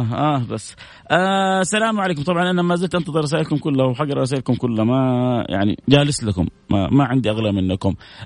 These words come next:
حلقتنا اليوم عن الرجوع للرب أيام الاختبارات، هل هذا نفاق ولا أنت ترى أمر إيجابي؟ اكتب لي رأيك عبر الواتساب صفر خمسة أربعة ثمانية ثمانية واحد واحد سبعة صفر صفر. وأشكر كل اللي انضموا لي على الانستغرام لايف آت فيصل كاف.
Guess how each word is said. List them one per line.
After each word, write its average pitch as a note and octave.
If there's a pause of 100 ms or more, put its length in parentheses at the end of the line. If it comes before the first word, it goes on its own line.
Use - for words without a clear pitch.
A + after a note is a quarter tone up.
(120)
حلقتنا C3
اليوم B2+
عن A#2+
الرجوع A#2
للرب A#2+
أيام A#2
الاختبارات، G#2+
هل C3+
هذا A#2+
نفاق C3
ولا A2
أنت A#2+
ترى G#2+
أمر G#2+
إيجابي؟ C3
اكتب A#2+
لي A2+
رأيك E3+ (380)
عبر F#3+
الواتساب F3
صفر D3+
خمسة C#3
أربعة C3+
ثمانية E3
ثمانية E3+ (400)
واحد F#3+
واحد F#3
سبعة D3+
صفر D#3
صفر. A2+ (160)
وأشكر C3
كل C#3
اللي C3+
انضموا A#2
لي F2+ (440)
على C3+
الانستغرام C3
لايف A2+
آت -
فيصل B2+
كاف. G#2+